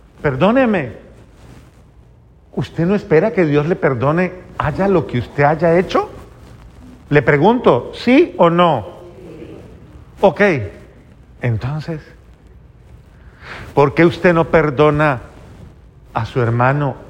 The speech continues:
haya lo que le haya hecho? Como espera que Dios le perdone a usted absolutamente todo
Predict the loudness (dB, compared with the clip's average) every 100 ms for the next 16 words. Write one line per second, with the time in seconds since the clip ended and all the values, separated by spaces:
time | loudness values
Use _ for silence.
0 | -12 -4 -2 -2 -2 -4 -2 -4 -4 -4
1 | -4 -2 -2 -2 -4 -4 -6 -8 -18 -18
2 | -6 -6 -6 -10 -12 -16 -20 -20 -20 -20
3 | -20 -20 -20 -20 -20 -20 -4 -2 0 -2
4 | -6 -8 -6 -6 -6 -2 0 2 0 -2
5 | -10 -20 -20 -20 -20 -10 -6 -2 0 2
6 | 2 2 0 0 0 2 2 2 2 -2
7 | -4 -2 0 -2 -6 -20 -20 -20 -20 -4
8 | -2 -2 -2 2 2 2 2 2 0 0
9 | 0 2 2 2